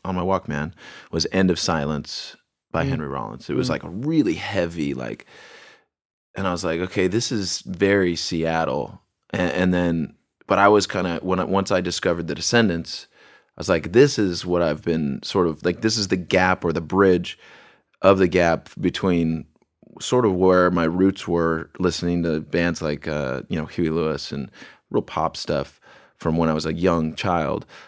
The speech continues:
Speaker 1: um, to something that I wa-, was into, which was skateboarding and, and all that, you know?" And, and I've gone through,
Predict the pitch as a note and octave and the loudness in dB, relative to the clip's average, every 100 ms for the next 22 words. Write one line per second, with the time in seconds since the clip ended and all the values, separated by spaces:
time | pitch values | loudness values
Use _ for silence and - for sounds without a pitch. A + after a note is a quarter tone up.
0 | - - E2 D#2+ D#2 D2+ - F#2 E2+ D#2+ | -8 2 4 4 0 -2 0 2 4 2
1 | C#2+ - _ _ _ _ _ _ _ _ | -2 -10 _ _ _ _ _ _ _ _
2 | _ _ _ _ _ - - G#2+ F#2+ F2+ | _ _ _ _ _ -4 2 2 4 4
3 | F2+ E2+ F2+ - F#2 E2+ G#2+ F#2+ F2 E2 | 4 2 0 0 0 2 2 2 0 0
4 | E2 E2 - F#2 D#2+ D2+ D2 D#2 D#2 D#2+ | -2 -4 0 0 0 0 0 -2 -2 -4
5 | - E2+ D2 D#2+ D2+ - F2 F2+ F#2 F2+ | -4 -2 -2 -2 -2 -2 0 2 2 4
6 | G#2 G2+ - A2 G2 - F#2+ F2 | 4 4 4 4 4 0 0 0